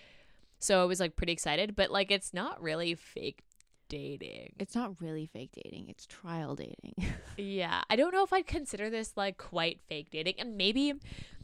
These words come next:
Speaker 1: I'm not a friends to lovers person.
Speaker 2: Yeah,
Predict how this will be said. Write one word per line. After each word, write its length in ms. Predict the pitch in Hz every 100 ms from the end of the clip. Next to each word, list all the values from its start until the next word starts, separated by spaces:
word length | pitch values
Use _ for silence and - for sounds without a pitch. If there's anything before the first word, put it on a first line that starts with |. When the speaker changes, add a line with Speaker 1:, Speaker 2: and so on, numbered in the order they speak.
| - - - - - - - -
Speaker 1:
I'm 180 | 180
not 140 | 208 262
a 60 |
friends 420 | 302 - 170 180 -
to 100 | 190
lovers 380 | 151 147 185 214
person. 520 | 240 226 - 311 370 - _ _ _ _
Speaker 2:
Yeah, 460 | 214 208 233 226